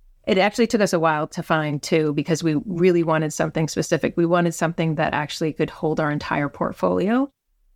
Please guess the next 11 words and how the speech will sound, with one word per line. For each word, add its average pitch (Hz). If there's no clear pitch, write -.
And 185
a 175
lot 170
of 170
these 160
applications, 160
as 151
they 160
existed, 156
were 196
either 165